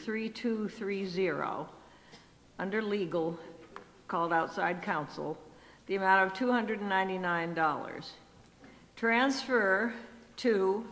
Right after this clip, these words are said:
oh one seven four one nine one one three two three zero, that's the planning board legal expense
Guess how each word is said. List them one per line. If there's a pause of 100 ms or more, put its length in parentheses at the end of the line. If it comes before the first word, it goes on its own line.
(500)
oh
one
seven
four
one
nine
one
one
three
two
three
zero,
that's
the
planning
board
legal
expense